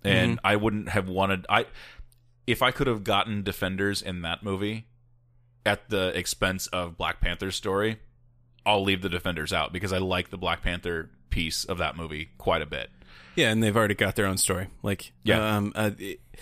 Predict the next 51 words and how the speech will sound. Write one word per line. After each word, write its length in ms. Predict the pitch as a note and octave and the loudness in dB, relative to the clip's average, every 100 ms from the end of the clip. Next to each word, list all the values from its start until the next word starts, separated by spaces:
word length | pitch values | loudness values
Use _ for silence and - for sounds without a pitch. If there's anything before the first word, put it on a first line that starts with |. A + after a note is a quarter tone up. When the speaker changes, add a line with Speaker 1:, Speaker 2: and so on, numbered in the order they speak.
| - - - - | -18 -20 -10 -2
Speaker 2:
I 60 | |
don't 80 | B2+ | 0
know. 160 | G#2 - - - | 0 -4 -12 -12
It, 180 | A2+ - | -8 0
like 180 | C3 A#2+ | 2 2
I 20 | |
said, 260 | A2 G#2 | 2 0
it, 220 | F#2 A#2+ - | 0 -2 0
it 140 | B2+ | 2
is 140 | C3 A#2 | 2 4
just 200 | B2 - | 4 2
gonna 160 | A#2+ | 2
be 100 | A2 G#2 | 0 0
extremely 400 | - A2+ A2 G2+ | 0 0 0 2
challenging. 400 | G#2+ G2+ G2 G2 | 2 2 0 -2
At 80 | |
this 160 | G2+ A#2+ | -2 -2
point, 180 | - G#2+ | 0 0
I 60 | |
don't 160 | G#2+ A2 | 0 0
question 320 | - G2+ G#2 | 0 0 0
any 160 | G2 G2+ | 0 0
sort 180 | - G2+ | 2 0
of 80 | |
budgetary 420 | F#2+ F#2+ F#2 G2 F#2+ | 0 -2 0 0 0
concern 420 | F#2+ F#2 F#2+ G2 | -2 -2 -2 -2
because, 380 | F#2+ G2 F#2+ - | -2 0 0 0
let's 280 | A2+ A#2+ | 0 0
face 240 | - G2+ - | 2 0 0
it, 100 | F#2+ - A2 | -4 -6 0
there's 200 | A#2 A2+ | 0 2
no 320 | A2+ B2 A#2+ | 2 4 2
way 280 | G#2 F#2+ G2+ | 2 2 0
Infinity 420 | G2+ G2 G2 F#2+ | -2 -4 -4 -4
War 260 | F#2+ F#2+ | -2 -2
is 100 | F#2+ | -2
not 240 | G2 F#2+ G#2+ | -4 -6 -6
gonna 160 | G2 | -6
make 220 | F#2+ F#2+ F#2+ | -8 -8 -10
a 60 | |
profit. 440 | - G2 F2+ G#2+ - - - - | -6 -4 -2 -4 -6 -10 -20 -8
Um, 400 | A2 G#2+ G2 G2 - | 0 2 0 -4 -8
e-, 40 | |
even 340 | A#2+ C#3+ B2+ A#2+ | -8 -2 0 0
if 80 | |
they 140 | - G#2+ | -2 -2
cast, 360 | - G#2+ G#2 | 2 2 2
like, 160 | G#2+ G2 | 0 -2
the 320 | G#2 G2+ A2 | -6 -2 0
entirety 760 | G#2 G#2 - G#2+ G#2+ G2+ G2 G#2 | 0 0 0 2 2 2 0 0
of 260 | G#2 G2 | -2 -4